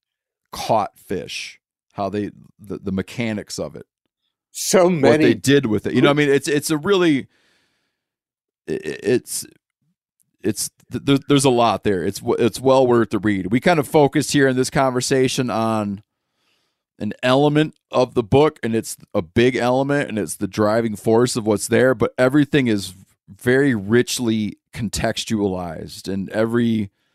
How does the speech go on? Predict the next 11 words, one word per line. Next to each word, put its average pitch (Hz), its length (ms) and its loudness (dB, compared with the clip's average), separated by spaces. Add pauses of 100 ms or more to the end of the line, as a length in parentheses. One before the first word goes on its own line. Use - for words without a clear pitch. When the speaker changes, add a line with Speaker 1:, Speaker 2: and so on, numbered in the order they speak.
(500)
Speaker 1:
um, 92 500 -4 (380)
every 117 240 2
part 123 380 2
of 113 60 2
this 107 240 0
is 95 120 -6
poked - 560 0
and 98 200 -4
prodded 101 720 0
and 95 140 -4
explained, 101 1080 -4